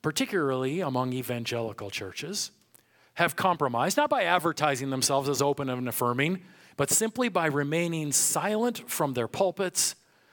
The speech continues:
because they know this is controversial and they don't want to lose bodies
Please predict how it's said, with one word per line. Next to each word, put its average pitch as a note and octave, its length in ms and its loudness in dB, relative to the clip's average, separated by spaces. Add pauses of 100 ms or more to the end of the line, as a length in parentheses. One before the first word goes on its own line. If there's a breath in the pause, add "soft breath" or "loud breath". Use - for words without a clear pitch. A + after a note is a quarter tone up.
(260 soft breath)
because D#3 300 2
they C3+ 120 0
know E3+ 220 2
this G3 180 -2
is C#3 120 -4
controversial E3+ 880 -2 (340 loud breath)
and C3+ 160 -4
they B2 140 -6
don't D#3 340 -2
want C#3 200 -2
to B2+ 40 0
lose B2 380 0
bodies G#2+ 720 -4